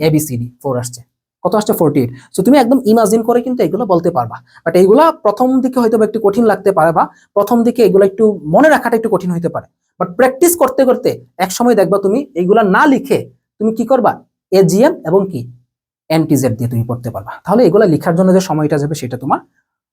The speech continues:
মানে সেভ হতে, সেভ করতে পারবা, বুঝছো? ওকে, এরপরে চলো কি কোশ্চেন আসে যে এক্সাম্পলের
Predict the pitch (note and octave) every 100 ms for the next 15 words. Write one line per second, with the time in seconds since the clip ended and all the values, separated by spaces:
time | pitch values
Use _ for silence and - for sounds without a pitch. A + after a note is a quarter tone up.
0 | _ - C4 C4 - A3 A3 D#3+ C3 -
1 | F#3 E3+ C3+ B2+ A2 - - _ D#3+ -
2 | D4+ D4+ - _ _ _ _ _ _ -
3 | F#3 F3 - - _ _ G3+ G3 E3+ -
4 | A2+ - _ _ _ _ _ _ _ _
5 | _ _ _ _ _ B3+ A#3+ A#3 F#3+ D3
6 | D#3 - A#3 A3 C#4+ D#4 E4 E4